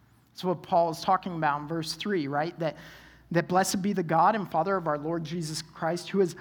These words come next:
blessed us in Christ," there's that "in" language again, "with every spiritual blessing in the heavenly places." What he's saying is that what is true of Jesus now, where he is,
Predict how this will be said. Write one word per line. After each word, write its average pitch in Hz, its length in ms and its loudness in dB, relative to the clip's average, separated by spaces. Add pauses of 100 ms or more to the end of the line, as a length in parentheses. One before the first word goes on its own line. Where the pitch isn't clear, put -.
(120)
blessed 202 520 2
us 196 220 2 (160)
in 240 240 2
Christ," 180 400 0
there's 156 220 -4
that 160 240 0
"in" 180 180 -4
language 147 400 -6
again, 147 380 -6 (260)
"with 175 220 4 (100)
every 208 380 2
spiritual 202 560 -2
blessing 175 400 -2
in 175 80 -2
the 160 80 -2
heavenly 147 400 -6
places." 214 440 -4
What 185 140 -2
he's 175 140 -2
saying 254 240 0
is 180 160 -4
that 180 180 0
what 220 160 0
is 202 160 0
true 277 360 0
of 196 200 -2
Jesus 214 480 0
now, 165 540 -2 (320)
where 208 240 4
he 202 260 0
is, 139 240 -4